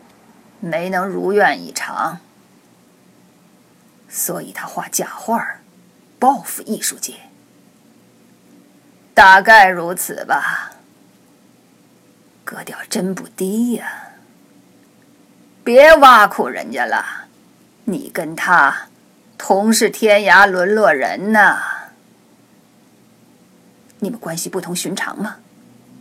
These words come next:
？”“我希望如此啊，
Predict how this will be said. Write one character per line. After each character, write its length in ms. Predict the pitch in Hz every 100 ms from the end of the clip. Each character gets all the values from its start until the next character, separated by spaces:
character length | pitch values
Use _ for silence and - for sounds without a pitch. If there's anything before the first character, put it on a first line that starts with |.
| _ _ _ _ _ _ _ _ _ _
？”“我 180 | 262 -
希 240 | - 320
望 260 | 359 403 359
如 220 | 220 180
此 240 | 220 170 123
啊， 300 | 156 247